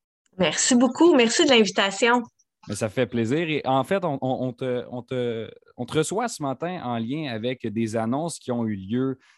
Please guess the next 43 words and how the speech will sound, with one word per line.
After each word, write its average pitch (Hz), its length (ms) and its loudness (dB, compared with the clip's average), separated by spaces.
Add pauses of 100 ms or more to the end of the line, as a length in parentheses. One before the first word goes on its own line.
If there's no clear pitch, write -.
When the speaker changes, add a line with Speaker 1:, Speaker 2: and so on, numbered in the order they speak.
(120)
Speaker 2:
cette - 260 -8
semaine. 156 400 -2
D'abord, 127 380 -2
je - 80 -20
parle 120 180 -2
du 87 140 -16
calendrier, 123 800 -4
ensuite 117 320 -8
le 98 80 -6
dévoilement 90 600 -10
de 85 80 -14
la 92 100 -8
mascotte. 127 400 -6
Je 127 60 -10
veux 123 80 -4
aussi 120 220 -8
aborder 117 460 -4
quelques 113 400 -8
éléments 98 300 -6
en 110 60 -6
lien 113 220 -6 (400)
avec 92 160 -10
tes 101 200 -8
objectifs 147 500 -6
pour 117 160 -4
la 101 100 -4
saison. 98 480 -6 (300)
Mais 104 80 -8
commençons 185 580 -4
par, 143 420 -2
euh, 95 360 -8
le, 101 420 -8
le, 117 160 0
le 131 200 0
point, 147 440 -4
la 120 220 -2
nouveauté 127 420 -4
de 123 80 -6
la 95 140 -6
semaine, 135 320 -6
c'est - 100 -10
le 139 80 -8
calendrier. 98 720 -6